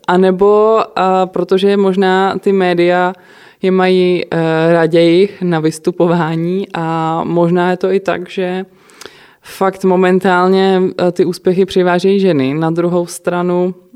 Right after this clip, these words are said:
eh, v těch chlapských kategoriích je hrozně, jako, já bych řekla, že malinko těžší se prosadit, nebo na jednu stranu je to stejný, ale na druhou v těch chlapech je, eh, možná v některých sportech výrazně větší konkurence nebo výrazně větší vyrovnanost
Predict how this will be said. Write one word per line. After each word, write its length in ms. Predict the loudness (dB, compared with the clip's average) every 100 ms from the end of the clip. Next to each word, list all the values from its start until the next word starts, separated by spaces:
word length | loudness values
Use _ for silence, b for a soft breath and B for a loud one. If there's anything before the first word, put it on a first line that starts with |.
| _ -6
eh, 40 | -2 0 0 -2
v 100 | -4
těch 300 | -4 -4 -4 -16 _ -20 -18 -6
chlapských 460 | -6 -6 -8 -8
kategoriích 800 | -4 -4 -4 -2 -2 -2 -6 -6
je 80 | -6
hrozně, 480 | -4 -8 -8 -8 -6
jako, 300 | -4 -4 -6 B B B B B
já 100 | 0
bych 120 | 2
řekla, 240 | 2 2 2
že 80 |
malinko 400 | 2 2 2 0
těžší 320 | 0 -2 -2 -2
se 120 | -2
prosadit, 560 | -2 -2 -2 -2 -2
nebo 220 | 0 0 0
na 160 | 0
jednu 180 | 2 0
stranu 300 | 0 0 0
je 80 | 0
to 80 | -4
stejný, 600 | -4 -2 0 0 0 -2
ale 220 | -2 0
na 100 | -2
druhou 300 | 0 0 0
v 60 |
těch 180 | -2 -6
chlapech 360 | -4 -4 -4 -4
je, 400 | -4 -2 -4 -6
eh, 40 | -6 -4 -4 -4 -6
možná 380 | -4 -4 -4 -4
v 40 |
některých 420 | -6 -6 -8 -8
sportech 600 | -8 -8 -6 -6 -8 -10 b b b b b
výrazně 960 | -4 0 0 0 -2 -2 -2 -2 -2 -4 -8 -12
větší 680 | -8 -2 2 2 0 -6 -4
konkurence 720 | -2 -2 0 0 0 -2 0
nebo 240 | 0 0 -2
výrazně 520 | 0 -2 0 0 2
větší 280 | 0 0 0
vyrovnanost 800 | 2 2 0 -2 -4 -8 -10